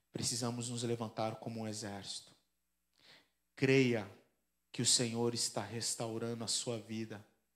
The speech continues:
a começar da sua casa, a começar da sua relação com o Senhor. Profetiza.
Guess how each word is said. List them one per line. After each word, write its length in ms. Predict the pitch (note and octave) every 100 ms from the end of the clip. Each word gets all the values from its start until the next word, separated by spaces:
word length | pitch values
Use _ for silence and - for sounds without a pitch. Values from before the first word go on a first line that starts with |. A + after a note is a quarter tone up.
| _
a 80 | A2+
começar 680 | - C3+ C3 - C#3 C3 C3+
da 160 | B2
sua 540 | G#2 - - - F3+ D3+
casa, 580 | - A#2+ A2+ G#2+ G#2+ - _ _ _ - -
a 80 | -
começar 540 | - C#3 B2+ - C3
da 100 | C3
sua 320 | - - E3+
relação 580 | D3 D3+ C#3+ B2 - C3+
com 140 | C3+ B2
o 60 |
Senhor. 520 | A#2+ A#2 A2 G#2+ G#2+ - _ _ _ _ _ _ _ _ _ - - _ _ -
Profetiza. 840 | C3 - B2+ - D3 B2 B2